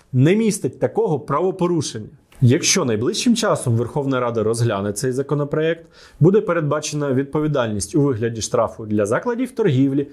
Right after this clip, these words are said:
громадського харчування, сфери послуг від п'яти тисяч ста до восьми тисяч п'ятиста гривень за перше порушення, а за повторне протягом року від сімнадцяти тисяч до двадцяти п'яти тисяч п'ятисот гривень. Але погодьтесь, це докорінно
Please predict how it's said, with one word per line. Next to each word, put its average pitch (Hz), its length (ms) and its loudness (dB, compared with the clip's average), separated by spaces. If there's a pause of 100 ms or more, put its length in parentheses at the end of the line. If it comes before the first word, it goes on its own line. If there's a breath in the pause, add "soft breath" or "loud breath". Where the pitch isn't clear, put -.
(180 loud breath)
громадського 143 540 0
харчування, 156 680 -4 (200 loud breath)
сфери 156 420 4
послуг 104 400 -2 (340 loud breath)
від 127 160 2
п'яти 147 320 0
тисяч 139 320 0
ста 226 400 -2
до 135 160 2
восьми 131 300 0
тисяч 170 380 -2
п'ятиста 123 540 -2
гривень 101 320 0
за 139 140 -2
перше 113 360 -2
порушення, 170 580 -2 (300 loud breath)
а 180 100 0
за 180 120 0
повторне 147 500 0
протягом 120 460 -2
року 185 320 -2
від 123 180 -2
сімнадцяти 180 600 0
тисяч 226 440 0 (240 loud breath)
до 185 100 2
двадцяти 151 400 0
п'яти 120 260 -4
тисяч 202 340 -2
п'ятисот 127 500 -2
гривень. 90 360 -2 (680 loud breath)
Але 185 340 4
погодьтесь, 151 640 -2
це 190 280 -2
докорінно 170 720 2